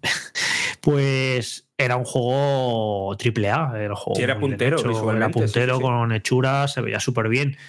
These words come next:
Speaker 1: Entonces la gente se ha decepcionado un poco porque lo ha percibido como que no es un triple A. ¿Tú cómo lo has visto?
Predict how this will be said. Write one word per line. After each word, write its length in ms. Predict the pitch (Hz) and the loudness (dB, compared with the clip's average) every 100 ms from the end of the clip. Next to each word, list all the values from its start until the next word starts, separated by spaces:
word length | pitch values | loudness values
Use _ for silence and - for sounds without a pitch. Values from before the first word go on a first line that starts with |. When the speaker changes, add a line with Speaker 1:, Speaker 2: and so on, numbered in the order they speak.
| - | -2
Speaker 1:
Entonces 240 | 135 143 | 2 2
la 80 | 156 | 2
gente 260 | 151 160 156 | 0 0 0
se 80 | 160 | 0
ha 40 | |
decepcionado 360 | 156 156 160 151 | 0 0 0 2
un 40 | |
poco 360 | 151 156 160 165 - - - _ - | 0 0 0 -2 -14 -20 -20 _ -2
porque 680 | 135 131 135 127 123 - - | 0 2 0 2 -2 -6 -2
lo 160 | 156 | 0
ha 60 | 131 | 2
percibido 680 | 151 139 151 147 147 160 - - | 0 0 2 2 2 0 -4 -2
como 400 | 147 135 131 - | 2 2 0 0
que 160 | 135 | 0
no 240 | 123 135 139 | 2 2 2
es 240 | 127 - | 0 0
un 140 | 120 | 0
triple 440 | 113 123 113 113 98 | 2 0 0 -2 0
A. 260 | - - - _ - - | -4 -10 -20 _ -14 -2
¿Tú 140 | 139 127 | 0 2
cómo 200 | 131 131 | 2 2
lo 80 | |
has 60 | 120 | 2
visto? 320 | 107 - 139 | 0 -2 -4